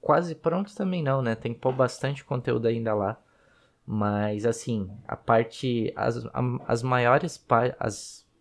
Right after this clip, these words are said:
vol-, voltando aqui. Ah, a maior parte do site já tá pronto, né? A estrutura dele eu já consegui fazer. Agora eu tô colocando páginas muito legais lá, né?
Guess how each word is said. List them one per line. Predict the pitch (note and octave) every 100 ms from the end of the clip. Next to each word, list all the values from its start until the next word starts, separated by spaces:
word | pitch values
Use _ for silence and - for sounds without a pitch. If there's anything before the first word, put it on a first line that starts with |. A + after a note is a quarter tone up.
| -
vol-, | F#2+ A2+ D3 E3+ _ _ A#2+ C3+ B2 - _ _ _ _ - -
voltando | A#2 A#2 - A#2 A2+
aqui. | A2 - - - - - - - - -
Ah, | A#2+ B2 A#2 A#2 G#2+ - -
a | B2
maior | B2+ B2+ E3+
parte | F3+ C3+ C#3 D3+ C3+
do | B2
site | - A2+ A#2 C3 C#3+ C3
já | C3+
tá | -
pronto, | C3+ - A2 G#2 - G2
né? | G2+ G2+
A | G#2+
estrutura | - A2+ A2 - A#2 A#2
dele | G#2+ G#2+ A2
eu |
já | G#2+ A2
consegui | A#2+ A2+ B2 A#2
fazer. | A2+ D3 B2 A#2 - _ _ _ -
Agora | A2 A#2
eu | B2
tô | - C3
colocando | - D#3+ E3 - D3+ D#3
páginas | - C3+ C#3 C#3+ C#3 C3+
muito | B2 B2 C#3 C#3+
legais | C3 A2 A2 G#2
lá, | G2 F#2+
né? | G2